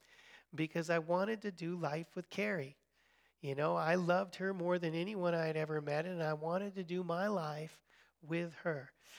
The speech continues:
I didn't know at that time what was gonna happen in our life. I didn't know about two kids named Aria and Matthew. I had no idea about Canada or Nebraska or where we would be, but I knew I wanted to live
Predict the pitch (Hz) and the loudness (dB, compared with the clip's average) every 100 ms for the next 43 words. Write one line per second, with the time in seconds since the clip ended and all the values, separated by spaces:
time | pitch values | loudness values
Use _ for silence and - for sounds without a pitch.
0 | - - 165 180 185 165 156 160 190 165 | -14 0 2 2 0 -4 0 0 2 0
1 | 170 160 - - 156 185 170 170 151 156 | 0 -2 -2 0 2 2 0 -6 -4 -4
2 | 127 143 185 - 180 156 143 139 135 139 | -2 -2 -2 -2 -2 -2 -2 -2 -4 -4
3 | 190 170 165 170 165 151 156 175 151 151 | -4 -2 -2 -2 -2 -2 0 0 2 0
4 | 151 - 185 180 - 170 160 208 - - | 0 -6 -8 -8 -4 -2 -2 -4 -8 -18
5 | _ - - - - 151 151 143 139 156 | _ -20 -20 -14 -2 -2 -2 -4 0 2
6 | 156 160 156 143 147 156 - 196 170 156 | 2 2 0 -2 -2 -2 -4 0 0 2
7 | 156 165 165 156 147 165 180 160 151 _ | 2 2 2 -2 -2 -2 0 -2 -4 _
8 | - 170 165 170 165 170 220 _ - - | -8 -4 -2 -2 0 -2 -4 _ -20 -10
9 | 202 151 135 - 139 143 160 - - 208 | -4 -2 -4 -4 0 0 -2 -6 -6 -2
10 | 202 143 151 165 160 151 143 143 143 190 | -2 2 4 4 2 -2 -6 -4 -4 -6
11 | - - - - 156 165 165 175 220 185 | -12 -20 -16 -2 0 2 0 0 2 2
12 | 160 170 190 208 - 180 175 190 190 | 2 0 0 -2 -2 0 2 0 -2